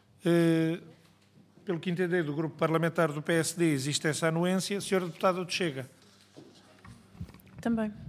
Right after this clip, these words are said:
Speaker 1: Também. Então, com a anuência do Grupo Parlamentar do Chega e com o Grupo Parlamentar do P S D, eh,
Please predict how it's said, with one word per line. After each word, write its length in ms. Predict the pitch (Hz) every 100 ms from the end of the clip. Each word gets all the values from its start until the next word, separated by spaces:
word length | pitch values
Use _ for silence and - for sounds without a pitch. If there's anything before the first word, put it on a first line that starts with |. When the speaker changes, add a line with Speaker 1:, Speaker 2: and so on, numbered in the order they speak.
| -
Speaker 1:
Também. 340 | 185 175 139 - - - - 185
Então, 340 | 170 208 196
com 140 | 208
a 40 | 190
anuência 360 | 185 180 196
do 80 | 175
Grupo 160 | 175 160
Parlamentar 400 | 180 180 180 175
do 80 | -
Chega 280 | 190 160
e 40 | 151
com 60 |
o 20 | 165
Grupo 100 | 147
Parlamentar 380 | 165 165 170 170
do 100 | 160
P 140 | - 180
S 240 | 170 -
D, 240 | 175 190 202 - - - - -
eh, 340 | 185 185